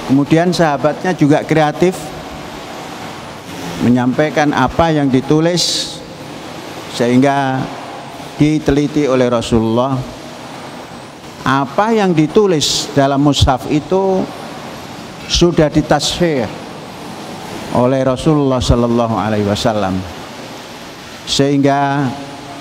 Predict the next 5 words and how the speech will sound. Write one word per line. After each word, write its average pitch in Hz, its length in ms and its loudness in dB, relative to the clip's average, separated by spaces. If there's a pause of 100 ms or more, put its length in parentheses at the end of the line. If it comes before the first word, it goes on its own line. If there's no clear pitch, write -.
(440)
tidak 143 400 4
tertinggal 151 600 2 (1500)
la 139 160 4
nughadiru 147 800 4
shaghiratan 139 880 2